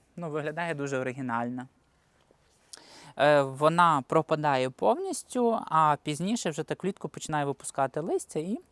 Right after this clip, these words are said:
квіточку. Тут в нас абрикоска. До речі, дивіться,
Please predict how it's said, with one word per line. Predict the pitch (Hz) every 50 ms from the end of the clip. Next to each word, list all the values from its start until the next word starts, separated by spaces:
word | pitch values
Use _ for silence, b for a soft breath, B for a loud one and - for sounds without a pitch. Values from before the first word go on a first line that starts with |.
| _ _ _ _ _ _
квіточку. | - 139 127 117 - 127 - - - - 127 127 - _ _ _ _ _ _ _ b b b b b b b b b b b b _ _ _ _ _ _ _ _ _ _ _
Тут | - 202 - -
в | 156 135 131
нас | 135 139 139 139 - - - - - - B B B B B B B B B B B B
абрикоска. | - 170 165 143 123 - - 113 113 - - - - 175 214 233 _ _ _ _ B B B B B B B B B B B -
До | 139 131 131
речі, | 131 123 - - -
дивіться, | 131 127 117 _ - 120 123